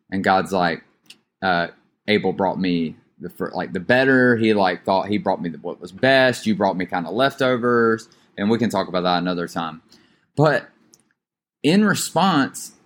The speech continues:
Cain takes Abel out into the field, and Cain kills his brother, y'all.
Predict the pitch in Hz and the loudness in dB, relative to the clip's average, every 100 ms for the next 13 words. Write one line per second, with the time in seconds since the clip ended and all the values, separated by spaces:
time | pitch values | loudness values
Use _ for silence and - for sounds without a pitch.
0 | _ _ - 143 160 196 196 143 - 113 | _ _ -4 0 2 2 2 0 -2 0
1 | 127 127 131 123 - 117 143 160 175 127 | 0 2 0 0 -2 -2 0 -2 -2 -4
2 | 107 160 151 117 107 - 147 180 170 - | -2 -2 0 0 -4 0 2 2 0 -2
3 | - 185 147 135 120 107 117 90 82 78 | 0 0 0 0 2 2 2 2 -2 -6